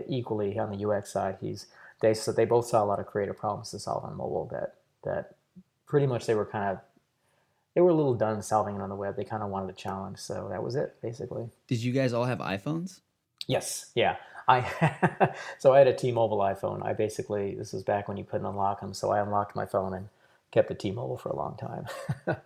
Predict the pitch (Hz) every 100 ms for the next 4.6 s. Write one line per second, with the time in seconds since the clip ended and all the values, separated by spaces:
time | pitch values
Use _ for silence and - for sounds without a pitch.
0 | _ - 101 127 - 135 156 151 151 139
1 | 165 226 90 - - 95 113 104 107 104
2 | 104 104 120 151 156 156 151 160 202 214
3 | 208 196 196 214 208 180 131 175 156 110
4 | 104 - 170 175 170